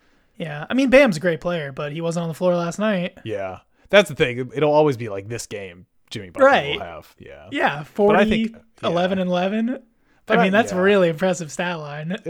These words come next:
Speaker 2: is an impressive stat line. I don't know. I find, I find him very overrated. I, I do not, I don't know. We'll see. I, c-, I will change my mind. My priors are strong, but not that strong. If he continues this the rest of the finals, I would change my mind.
Speaker 1: I
Speaker 2: But
Speaker 1: mean,
Speaker 2: I
Speaker 1: I
Speaker 2: have not
Speaker 1: don't,
Speaker 2: been that
Speaker 1: I still
Speaker 2: impressed.
Speaker 1: think that it's gonna be, like,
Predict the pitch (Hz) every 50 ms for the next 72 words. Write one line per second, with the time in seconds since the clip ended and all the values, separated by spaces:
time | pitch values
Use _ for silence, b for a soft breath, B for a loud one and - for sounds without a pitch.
0 | 190 214 214 190 160 135 110 95 104 98 - 104 92 - - 87 87 82 85 87
1 | 85 87 85 _ 120 131 160 160 147 131 110 104 101 92 104 131 139 - 170 175
2 | 165 143 131 139 - 156 151 131 135 123 113 123 120 113 113 110 104 98 98 92
3 | 90 90 90 92 98 98 107 104 - 113 120 123 117 113 127 139 135 123 107 104
4 | 101 95 - - - - - _ _ _ _ _ _ _ _ _ _ _ _ _
5 | _ _ _ _ _ - 196 180 127 92 87 _ - 151 139 - 117 90 - _
6 | - 135 147 - 170 - 156 165 170 160 - 165 147 131 131 110 92 85 85 87
7 | - - - 117 113 - - 139 135 131 131 123 120 120 - - 113 104 98 98
8 | 98 98 98 - _ _ _ _ _ _ _ _ _ - - - - - 160 123
9 | 101 95 90 92 104 - 147 139 147 135 - 107 90 - - 90 76 71 - -
10 | 120 - 156 135 160 143 165 196 196 175 160 151 - - 135 123 117 - 120 110
11 | - 113 101 95 92 87 92 95 87 87 - - 87 87 - - 85 80 - -
12 | - - 277 302 240 240 240 233 233 240 220 202 190 175 190 233 208 - 196 202
13 | - - - 240 220 226 - 190 175 156 143 185 175 170 170 170 - - 185 175
14 | 165 156 147 160 160 156 151 147 139 -